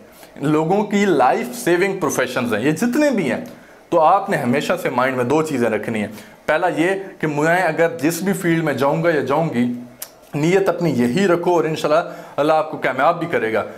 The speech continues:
कि मैं इंसानों की बेहतरी के लिए इस फील्ड में जा रही हूँ। अगर आपकी सोच सिर्फ पैसा ही होगी तो फिर मुश्किल होगा, फिर आप लोगों को टेंशन होगी। जब आप लोगों की ये सोच होगी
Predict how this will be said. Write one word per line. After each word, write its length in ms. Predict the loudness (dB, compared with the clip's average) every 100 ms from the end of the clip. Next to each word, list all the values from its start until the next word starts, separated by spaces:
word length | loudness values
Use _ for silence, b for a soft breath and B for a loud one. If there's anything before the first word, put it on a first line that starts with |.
| B
कि 80 | -2
मैं 320 | 2 2 2
इंसानों 460 | 0 0 2 2 0
की 120 | 0
बेहतरी 440 | 0 0 0 0 2
के 120 | 2
लिए 160 | 4 2
इस 140 | 2
फील्ड 240 | 0 0 0
में 80 |
जा 200 | 2 2 2
रही 140 | -2
हूँ। 100 | -8 B B B B
अगर 220 | 0 4
आपकी 340 | 4 4 2 -2
सोच 220 | 2 2
सिर्फ 260 | 4 2 2
पैसा 360 | 2 2 2 2 2
ही 320 | 0 2 2 2
होगी 440 | 2 2 2 0 -2 B B -6
तो 60 | -4
फिर 160 | -2 0
मुश्किल 500 | 0 -2 -4 -2 0
होगा, 320 | 0 -2 -6 -8 B B B
फिर 140 | 0 2
आप 240 | 4 2
लोगों 140 | 0 0
को 80 | 0 0
टेंशन 400 | 2 4 4 4
होगी। 320 | 4 2 -2 -10 B B
जब 180 | 0 2
आप 220 | 4 4 4
लोगों 140 | 0
की 120 | 0 0
ये 160 | 2 2
सोच 280 | 2 2 2
होगी 280 | 2 2